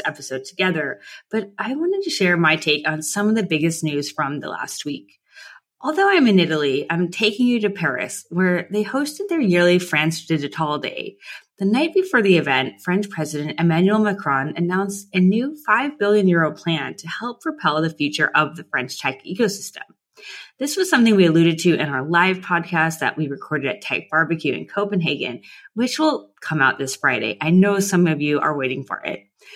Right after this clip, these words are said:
It's coming out soon, I promise. But it's worthy of a more in-depth conversation.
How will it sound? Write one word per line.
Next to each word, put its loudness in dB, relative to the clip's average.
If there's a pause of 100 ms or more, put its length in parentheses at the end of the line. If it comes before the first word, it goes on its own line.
(160)
It's -12
coming 6
out 2
soon, -6
I -18
promise. -4 (420)
But 0
it's -8
worthy 2
of 4
a 4
more 6
in-depth 2
conversation. -4